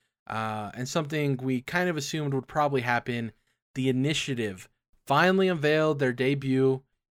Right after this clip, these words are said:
in quotes because of them, quadruple A title, Perfect Dark. Uh, it'll feature Joanna Dark and looks to focus on technology's effect on the environment. They called it eco sci-fi, which I thought sounded super dope.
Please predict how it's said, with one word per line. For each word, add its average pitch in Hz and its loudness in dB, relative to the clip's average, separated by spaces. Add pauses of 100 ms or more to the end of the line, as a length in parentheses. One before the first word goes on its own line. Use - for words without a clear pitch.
(160)
in 131 -2
quotes 143 2
because 127 -4
of 131 -8
them, 123 2 (100)
quadruple 143 0
A 147 2
title, 117 -2 (500)
Perfect 165 0
Dark. 120 0 (400)
Uh, 117 2
it'll 135 0
feature 160 -4
Joanna 139 0
Dark 139 2
and 131 -2
looks 139 -4
to 143 -6
focus 143 -4
on 131 -4
technology's 131 -4
effect 123 -4
on 120 -4
the 117 -4
environment. 131 -2 (260)
They 123 -4
called 143 2
it 139 0
eco 127 -2
sci-fi, 131 0
which 139 -2
I 127 -6
thought 127 -4
sounded 127 -8
super 135 -6
dope. 135 -2